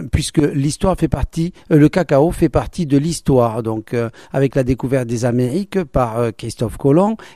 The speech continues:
et, et, euh, c'est un peu les Espagnols qui ont ramené le cacao en Europe, euh, et puis ensuite les Français qui ont commencé à transformer, euh, le cacao en bonbons de chocolat.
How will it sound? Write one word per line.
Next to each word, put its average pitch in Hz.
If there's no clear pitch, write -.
et, 135
et, 123
euh, 120
c'est 131
un 117
peu 123
les 131
Espagnols 147
qui 135
ont 120
ramené 127
le 123
cacao 120
en 113
Europe, 139
euh, 131
et 147
puis 139
ensuite 160
les 139
Français 180
qui 151
ont 127
commencé 131
à 156
transformer, 127
euh, 127
le 139
cacao 139
en 139
bonbons 127
de 143
chocolat. 107